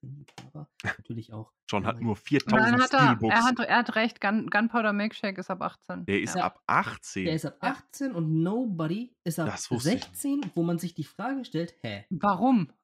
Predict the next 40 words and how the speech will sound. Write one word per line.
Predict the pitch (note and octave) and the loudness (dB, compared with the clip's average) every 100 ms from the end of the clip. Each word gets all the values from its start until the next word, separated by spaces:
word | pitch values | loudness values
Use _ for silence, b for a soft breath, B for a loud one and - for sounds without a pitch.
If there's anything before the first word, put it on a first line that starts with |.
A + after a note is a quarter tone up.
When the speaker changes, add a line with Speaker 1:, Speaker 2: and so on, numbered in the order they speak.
| E3+ | 0
Speaker 2:
Ist | A#2 | 2
der, | F#3+ F#3 | 2 2
Speaker 1:
Ja. | - | 0
Speaker 2:
ist | D#3+ - | 0 4
der | F#3+ | 4
berechtigt | E3 G#2 G2+ - F3 A3 | 4 4 2 0 0 0
ab | A3 | 0
achtzehn? | G#3 - - D4+ A#3+ - _ | -2 -2 -4 -4 -4 -10 _
Speaker 3:
Fand | - G#3+ G#3 | 0 2 2
ich | - | 0
jetzt | - - | 0 2
nicht | F3+ | 2
so, | - F3+ | 2 0
sonst | F#3 | 2
hätte | G#3+ G#3 | 2 0
ich | |
nicht | G3+ F#3+ | 0 2
nachgefragt. | G3+ F#3+ F3+ - E3+ E3+ - | 0 0 -8 -4 -2 -2 -4
Speaker 1:
Es | D3 | 0
gab | F3 B3 | 2 2
einige | G3 G#3 D#3+ | 0 2 0
Szenen, | - D3 E3+ | 2 4 4
die | B2 C3 | 4 2
Speaker 2:
Ah. | C3 F2+ F2 A2 - | 0 2 0 -4 -8
Speaker 1:
waren | C3+ B2+ C3 D3+ D3+ | -4 0 2 4 2
in, | C3+ C3 C3+ C3+ | 2 0 0 -4
äh, | B2+ | -2
Gunpowder | C#3 D3 C3+ | 0 0 0
Milkshake, | B2 C3+ - C3+ - _ _ _ _ - A2 G#2 B2 B2 b | 0 -2 -2 -4 -4 _ _ _ _ -18 -16 -10 -8 -8 b
aber | - D#3 | 0 4
nein, | D3+ C3+ - | 4 2 0
es | C3 | -2
ist | C#3+ | 2
nichts, | E3+ A3 - | 4 2 -2
was | E3 F3 | -4 2
man | E3 | 2
nicht | G3+ | 2
auch | - E3+ | -2 -2
schon | - D3+ | 0 2
in | D3+ D3 | 4 4